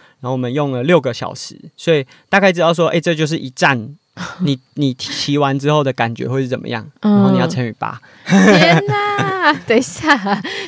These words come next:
Speaker 2: 这真的是超累。而且你刚刚讲到南非骑越单车，我第一个想到就是会有动物跑在你们旁边的那种幻想。
Speaker 1: 对，没错，因为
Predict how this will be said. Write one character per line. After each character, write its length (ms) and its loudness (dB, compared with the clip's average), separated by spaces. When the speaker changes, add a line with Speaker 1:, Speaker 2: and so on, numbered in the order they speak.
Speaker 2:
这 80 -8
真 160 0
的 120 2
是 120 -6
超 200 0
累。 100 2
而 100 2
且 100 2
你 100 -2
刚 80 4
刚 80 2
讲 100 2
到 80 0
南 180 0
非 360 -2
骑 260 -8
越 160 -2
单 240 -4
车， 160 -6
我 80 -6
第 100 -4
一 40 -4
个 100 0
想 100 -4
到 80 0
就 140 -6
是 160 -4
会 140 -2
有 80 -2
动 200 -4
物 140 -2
跑 220 -6
在 100 -4
你 80 -8
们 140 -10
旁 200 -8
边 220 -6
的 80 6
那 160 6
种 100 0
幻 240 6
想。 160 4
Speaker 1:
对， 120 6
没 40 2
错， 300 -2
因 80 8
为 180 4